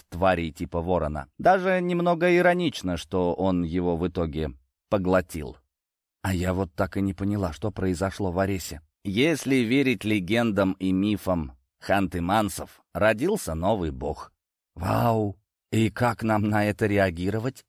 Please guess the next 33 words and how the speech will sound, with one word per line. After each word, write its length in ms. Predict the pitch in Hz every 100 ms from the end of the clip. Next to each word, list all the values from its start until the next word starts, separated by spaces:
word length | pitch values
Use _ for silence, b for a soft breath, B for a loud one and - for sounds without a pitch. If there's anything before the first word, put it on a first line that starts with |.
| _
"Что-то 320 | - 143 139
поздно 560 | 139 - 127 131 117 117
ты 140 | 110
спохватилась", 1000 | 98 - 98 95 87 82 85 73 - - -
усмехнулся 720 | 82 82 82 - 82 73 78
я. 260 | 73 71
"Но 200 | 73 135
судя 300 | - 170 147
по 100 | 131
тому, 300 | 117 120 123
что 160 | - 110
мы 160 | 110
все 180 | 98 113
еще 300 | 107 87 90
живы, 400 | 78 95 127 117
он 180 | 110 113
пока 300 | 107 98 98
не 140 | 98
желает 500 | 85 90 80 73 67
нам 200 | 69 71
зла. 340 | 69 73 65 - _ _ _ -
Пока". 420 | 98 - 73 - _ _ _ _ _ _ _ _ _ -
Вот 180 | 127
это 160 | 147 135
меня 240 | 135 139
и 60 | 135
пугает. 680 | - 131 143 131 78 - - _
Ты 220 | - 117
сам-то 420 | 104 139 123 98 95
придумал, 540 | 98 95 131 175 170
что 200 | - 107
будешь 300 | 90 85 80
делать? 420 | 78 85 82 -